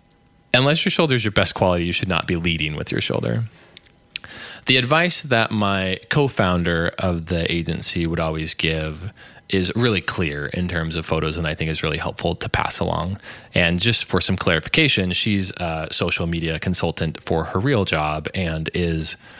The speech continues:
an expert in this, where I'm just a sassy token gay best friend who will tell you <laughs> what I'm thinking if I've had a glass of wine.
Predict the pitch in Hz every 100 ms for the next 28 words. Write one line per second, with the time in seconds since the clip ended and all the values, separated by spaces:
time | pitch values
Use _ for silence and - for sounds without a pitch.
0 | - - - 101 92 90 - 85 80 90
1 | 80 78 - 92 82 90 85 85 - 80
2 | - - - - 85 78 78 - - -
3 | - 78 80 - 80 80 78 80 85 -
4 | 87 73 87 87 - 101 78 76 - 90
5 | 87 120 - 123 117 107 101 98 120 113
6 | 98 92 - 92 87 87 82 82 80 -
7 | 87 135 85 78